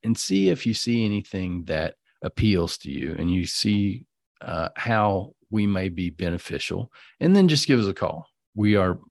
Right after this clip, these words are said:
people. We pick up the phone. We talk to you. Uh, there's, uh, everything we do is in great confidence, uh, and the confidentiality is enti-, is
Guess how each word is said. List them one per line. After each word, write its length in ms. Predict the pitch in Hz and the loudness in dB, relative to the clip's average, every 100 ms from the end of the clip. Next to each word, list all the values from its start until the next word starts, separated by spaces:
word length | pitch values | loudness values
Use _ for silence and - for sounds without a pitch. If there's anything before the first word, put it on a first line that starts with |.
| _ _ _ | _ _ _
people. 500 | - 123 190 185 - _ _ - | 2 2 4 0 -2 _ _ -8
We 100 | 90 | 0
pick 200 | 113 90 | 0 2
up 160 | - | -2
the 80 | 85 | -4
phone. 560 | - 107 131 190 160 - | -2 0 2 0 -4 -8
We 160 | 87 | -8
talk 320 | 80 92 113 - | -2 0 0 0
to 100 | 170 | 0
you. 200 | 180 175 _ - - _ - | 0 -2 _ -20 -20 _ -6
Uh, 320 | 90 87 87 85 | 0 0 0 0
there's, 500 | 92 92 90 - - - | 0 2 0 -4 -10 -12
uh, 240 | - 73 - | -10 -8 -2
everything 420 | 127 135 - 170 | 0 2 0 -2
we 80 | 143 | 0
do 200 | 127 120 | 0 0
is 140 | 104 | 0
in 120 | 92 | -4
great 260 | 87 90 - | -4 -6 -6
confidence, 880 | - 92 92 - 120 131 - - - _ _ - _ _ | -8 -4 -4 -4 -2 -2 -4 -8 -16 _ _ -20 _ _
uh, 420 | 90 87 87 82 - | -6 -2 -2 -4 -4
and 160 | 71 | -6
the 60 | - | -6
confidentiality 920 | - 104 - 98 101 - 90 95 98 | 0 0 2 0 0 0 2 2 0
is 100 | 90 | -2
enti-, 420 | 80 78 - - - | -4 -6 -8 -10 -8
is 340 | - 92 85 | -6 -6 -8